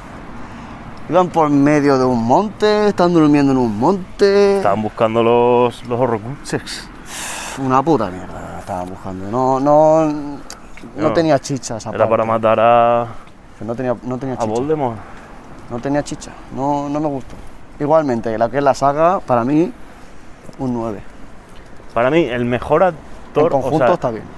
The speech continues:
Speaker 2: el mejor pers-, el personaje que más me gusta a mí es Dumbledore.
Speaker 1: ¿Dumbledore?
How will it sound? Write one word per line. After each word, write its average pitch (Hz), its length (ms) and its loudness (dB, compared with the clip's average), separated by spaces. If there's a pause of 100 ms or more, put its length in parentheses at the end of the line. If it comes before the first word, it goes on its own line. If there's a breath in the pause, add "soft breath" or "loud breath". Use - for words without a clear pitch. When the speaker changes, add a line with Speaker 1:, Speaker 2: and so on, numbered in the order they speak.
(120)
Speaker 2:
el 131 120 -2
mejor 151 340 0
pers-, - 320 -6
el 123 120 -2
personaje 143 420 -2
que 170 60 0
más 151 140 2
me 139 120 2
gusta 131 360 0
a - 40 0
mí 214 180 -2 (880)
es 120 220 0
Dumbledore. 92 520 -4 (400)
Speaker 1:
¿Dumbledore? 123 480 -4